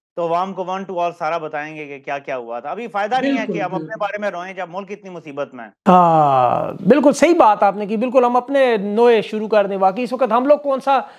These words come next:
Speaker 2: अ, जाती लड़ाई लड़ रहे हैं, कोई हमारी जाती मसाइल तो है नहीं। और मैं तो कहता हूँ, आप भी, मुझे यकीन है, हमको ना एंटी एस्टैब्लिशमेंट है, ना हमारी किसी से लड़ाई है जाती। हम लोग तो जो गलत हो रहा है उसको गलत कह रहे हैं, बस इतना कसूर है और तो कुछ भी नहीं।
Speaker 1: लेकिन छोटी सी बात करूंगा बुनियादी, ये मैसेज भी है, ताकतवर हलकों को भी पहुंच जाए।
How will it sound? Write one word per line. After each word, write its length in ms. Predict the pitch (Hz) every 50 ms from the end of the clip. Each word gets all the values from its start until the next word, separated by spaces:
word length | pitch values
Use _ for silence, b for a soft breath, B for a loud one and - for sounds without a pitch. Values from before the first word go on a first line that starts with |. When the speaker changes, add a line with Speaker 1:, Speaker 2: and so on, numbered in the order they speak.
| B B B B B -
Speaker 2:
अ, 120 | 190 196 196
जाती 300 | 185 220 220 220 247 277
लड़ाई 300 | 247 233 208 208 247 262
लड़ 220 | 233 233 226 233
रहे 80 | 233 233
हैं, 100 | 226 214
कोई 100 | 226 208
हमारी 260 | 208 202 190 202 233
जाती 260 | 220 220 208 208 262
मसाइल 320 | 262 247 190 214 226 226 226
तो 140 | 226 226 202
है 120 | 196 208
नहीं। 200 | 214 214 214 226
और 140 | - - 214
मैं 220 | 214 240 269 311
तो 100 | 320 320
कहता 260 | - 294 294 294 311
हूँ, 120 | 294 269 240
आप 120 | 226 247
भी, 80 | 254 302
मुझे 200 | 277 269 254 262
यकीन 300 | 240 240 - 240 254 254
है, 60 | 247
हमको 260 | 233 233 233 277 254
ना 160 | 240 254 277
एंटी 200 | 269 247 208 240
एस्टैब्लिशमेंट 640 | 277 - - 226 196 196 233 233 - 262 254 240 233
है, 80 | 233
ना 100 | 233 262
हमारी 280 | 269 240 220 214 220 254
किसी 240 | 226 269 214 - 247
से 60 | 277
लड़ाई 320 | 254 208 175 175 196 240
है 60 | 240 202
जाती। 400 | 156 156 139 - - 185 180 B B B B B B B B B -
हम 160 | 226 262 294
लोग 140 | 330 339 285
तो 60 | 339
जो 120 | 262 262
गलत 300 | 185 147 220 277 330 330 330
हो 140 | 294 294 294
रहा 60 | 302
है 20 |
उसको 160 | 285 294 311
गलत 280 | 247 202 233 247 277 277
कह 220 | - 247 226 196
रहे 120 | 156 143 123
हैं, 200 | 120 151 - 202
बस 180 | 226 240 -
इतना 240 | 277 - 311 302 311
कसूर 360 | 262 220 170 - 165 170 196
है 80 | 220 220
और 140 | 214 233 247
तो 100 | - 240
कुछ 180 | 220 - -
भी 80 | 254 285
नहीं। 160 | 196 135 151 _ _ _ _ _ _ _ _ _ _ _ _ _ _ _ _ _ _ -
Speaker 1:
लेकिन 260 | 214 214 208 269 233
छोटी 320 | 165 - 226 240 233 294 247
सी 100 | 247 240
बात 260 | 190 175 175 175 156
करूंगा 300 | 143 175 165 175 165 165
बुनियादी, 420 | 151 147 151 147 139 139 135 143
ये 140 | 143 151 180
मैसेज 440 | 160 165 170 170 165 240 220 185 165
भी 120 | 196 196
है, 240 | 185 175 170 165 160
ताकतवर 540 | - _ - 175 175 170 196 165 190 185 170
हलकों 280 | 156 143 139 165 180
को 80 | 175 175
भी 60 | 156
पहुंच 260 | 147 - 147 147 143
जाए। 240 | 139 139 143 135 -